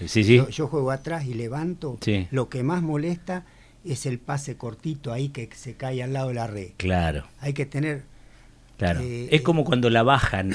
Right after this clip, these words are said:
Speaker 1: en vóley, ¿no?
Speaker 2: Exactamente.
Speaker 1: No le das tiempo a reaccionar al otro de armar un juego, porque lo tiene muy encima.
Speaker 2: Exactamente. Y bueno, ahí, este,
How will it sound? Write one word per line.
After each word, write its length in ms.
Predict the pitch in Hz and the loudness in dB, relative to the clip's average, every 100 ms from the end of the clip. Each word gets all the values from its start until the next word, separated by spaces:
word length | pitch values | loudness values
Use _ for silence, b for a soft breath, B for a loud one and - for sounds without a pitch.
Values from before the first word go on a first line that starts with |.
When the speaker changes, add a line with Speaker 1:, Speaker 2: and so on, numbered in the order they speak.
| 170 | 2
Speaker 1:
en 140 | 107 | 4
vóley, 340 | 107 101 90 90 | 6 6 4 2
¿no? 200 | 117 151 | 0 0
Speaker 2:
Exactamente. 840 | 151 147 139 - 127 113 - 113 117 | 2 0 -2 -4 -4 -4 -6 0 4
Speaker 1:
No 100 | 123 | 6
le 140 | 127 | 8
das 180 | 131 131 | 6 6
tiempo 300 | 127 123 135 | 6 6 6
a 40 | |
reaccionar 540 | 117 110 - 117 117 117 | 6 2 2 0 2 4
al 140 | 113 | 6
otro 320 | 120 113 127 | 4 4 4
de 100 | 113 | 6
armar 320 | 101 101 107 | 6 6 4
un 80 | 107 | 4
juego, 420 | 101 131 117 92 82 | 2 4 6 6 2
porque 180 | 87 92 | 2 0
lo 80 | |
tiene 200 | 92 107 | 2 2
muy 200 | 104 104 | 4 2
encima. 480 | 101 98 110 85 76 - | 0 -2 -2 -2 -6 -8
Speaker 2:
Exactamente. 920 | 113 - 131 - 120 107 98 - 104 - | -8 -4 -6 -6 -8 -6 -10 -14 -20 -12
Y 100 | 123 | -6
bueno, 320 | 135 131 117 | -4 -2 -4
ahí, 240 | 120 139 135 | -4 -4 -4
este, 400 | - - 98 | -6 -12 -12